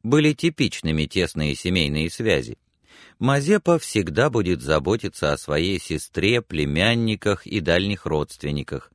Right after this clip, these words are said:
Несмотря на славу покорителей сердец, источники не приводят никаких намёков о романах Мазепы при жизни Ганны.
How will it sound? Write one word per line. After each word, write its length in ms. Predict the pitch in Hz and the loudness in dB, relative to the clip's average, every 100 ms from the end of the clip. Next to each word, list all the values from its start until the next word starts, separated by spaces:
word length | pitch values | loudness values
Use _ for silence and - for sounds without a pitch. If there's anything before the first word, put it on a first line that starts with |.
| _ - _ - | _ -20 _ 0
Несмотря 600 | 104 - 92 85 95 87 | 0 2 -2 0 0 0
на 120 | 80 | -2
славу 400 | - 90 82 82 | 0 0 2 0
покорителей 760 | 92 82 90 87 80 85 80 | -2 0 0 2 -2 -2 -4
сердец, 640 | - 92 90 90 113 - - - _ - | -2 -2 -2 2 2 0 -16 -20 _ -2
источники 720 | 98 - 120 113 117 113 120 | -2 0 -2 0 -2 -2 0
не 160 | 113 | 0
приводят 560 | 104 95 85 98 104 87 | 0 0 2 2 0 -2
никаких 460 | 90 90 85 98 87 | -2 -2 -2 -4 -2
намёков 640 | 90 82 101 107 107 - _ _ | -2 0 0 0 -2 -2 _ _
о 140 | 101 101 | 0 2
романах 640 | 101 110 117 82 73 - | 4 4 4 2 -2 -4
Мазепы 580 | 78 76 71 113 - 156 | -2 -2 0 0 0 -2
при 240 | - 85 | 0 0
жизни 420 | 69 76 67 87 | 0 -2 -2 -2
Ганны. 460 | 120 127 69 64 | 0 0 0 -4